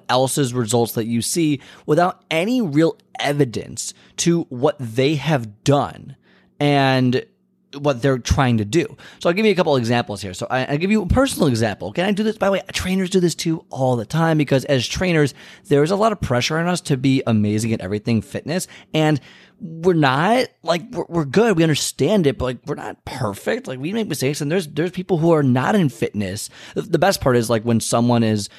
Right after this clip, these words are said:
not a trainer and they're in better shape than the trainer, it's like, "Oh, well, this guy should be a trainer." It's like, "Oh, really? Does he actually know how to train people, or does he just work his ass off?" Okay, there, there is a difference there. So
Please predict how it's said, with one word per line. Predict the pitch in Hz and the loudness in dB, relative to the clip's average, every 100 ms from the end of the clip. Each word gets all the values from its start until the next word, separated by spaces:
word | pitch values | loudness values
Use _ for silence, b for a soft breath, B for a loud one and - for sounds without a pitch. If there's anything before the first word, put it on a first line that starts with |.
| B B | B B
not | 120 110 | 0 2
a | 127 | 0
trainer | - 139 139 - | 2 4 2 2
and | 117 | 2
they're | 113 | 2
in | 107 | 0
better | 117 110 107 | 0 0 0
shape | 120 113 | -2 -2
than | 110 | -2
the | 98 | -2
trainer, | - 101 117 | -6 -2 -2
it's | 113 | 0
like, | |
"Oh, | 160 170 | 0 0
well, | 120 120 | 0 0
this | 117 - | -2 -2
guy | 123 | -2
should | - 143 | -2 -2
be | |
a | 120 | -4
trainer." | - 185 | -2 -4
It's | - | -4
like, | - | 0
"Oh, | 175 | 0
really? | 143 170 | 2 0
Does | 143 | 0
he | 139 - | -4 -6
actually | 120 131 - 147 | -6 -4 -2 0
know | 131 | 0
how | 131 | 0
to | |
train | - 139 151 | -2 -4 -4
people, | 185 185 190 - | -4 -4 -4 0
or | 139 | 0
does | 127 123 | 2 2
he | 131 | 0
just | 123 117 | -2 -2
work | 120 113 | -4 -2
his | 107 | -2
ass | 107 101 | -2 -4
off?" | 82 73 107 | -8 -10 -10
Okay, | 113 107 | -6 -2
there, | 117 143 | 2 2
there | 151 165 | 4 4
is | 160 143 | 4 2
a | |
difference | 131 120 90 92 | 0 -2 -8 -14
there. | 62 - B B B | -12 -14 B B B
So | 202 185 | -2 -2